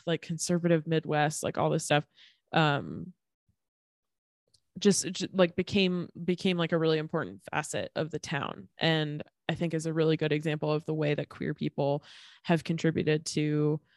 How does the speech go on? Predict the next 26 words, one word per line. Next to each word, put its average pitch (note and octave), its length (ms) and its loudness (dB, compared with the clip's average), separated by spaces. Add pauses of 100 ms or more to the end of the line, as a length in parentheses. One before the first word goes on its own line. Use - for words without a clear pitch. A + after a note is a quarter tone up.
(120)
like, E3 160 0
culture G3+ 500 0
and D#3+ 180 2
style G#3+ 680 4
and D#3+ 160 4
all E3+ 100 0
these E3+ 240 0
things E3+ 320 0
that E3 180 2
sort E3 260 2
of, D#3 120 2
like, D3+ 160 -2 (140)
get D3+ 320 2 (480)
overlooked F3 840 2 (400)
a A#3+ 60 4
lot C4 200 8
of C4+ 60 6
the C#4+ 80 0
time, D4 460 2 (540)
but G3 240 8
that F3+ 360 4
so - 460 2
many E3+ 240 2
people D#3 300 0
benefit - 440 -2
from. D#3 300 -2